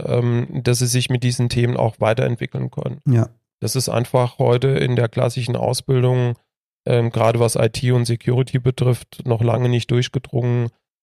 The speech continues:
Speaker 1: ähm, in diese
Speaker 2: Mhm.
Speaker 1: Berufsgruppen im Prinzip auch schon früh diese Themen mit reinzubringen.
Speaker 2: Ja.
Speaker 1: Deswegen ist, glaub ich, Know-how-Transfer, Qualifizierung ein ganz wichtiges Thema an der
Speaker 2: Mhm.
Speaker 1: Stelle.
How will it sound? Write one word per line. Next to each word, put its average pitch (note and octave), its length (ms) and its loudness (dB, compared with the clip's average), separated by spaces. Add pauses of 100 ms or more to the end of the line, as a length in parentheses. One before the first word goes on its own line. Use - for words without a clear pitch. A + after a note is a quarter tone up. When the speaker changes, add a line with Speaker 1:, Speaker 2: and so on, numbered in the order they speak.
(200)
Speaker 1:
ähm, A#2 500 0
in B2 180 0
diese B2+ 220 4
Speaker 2:
Mhm. C3+ 80 4
Speaker 1:
Berufsgruppen B2+ 720 0
im A#2 160 -2
Prinzip A#2+ 440 -8
auch A#2 160 -2
schon A#2+ 520 -4 (420)
früh C3+ 280 0
diese B2+ 260 -4
Themen B2 240 -4
mit A#2+ 160 -4
reinzubringen. B2 600 0
Speaker 2:
Ja. - 40 2
Speaker 1:
Deswegen B2 320 0
ist, C#3 140 -2
glaub C3 200 2
ich, B2+ 100 0
Know-how-Transfer, B2 1200 0 (460)
Qualifizierung A#2+ 760 0
ein A#2 60 0
ganz A2+ 220 0
wichtiges A#2+ 420 -6
Thema A#2+ 300 -6
an D3+ 100 0
der C#3 100 2
Speaker 2:
Mhm. - 40 4
Speaker 1:
Stelle. C3 380 -4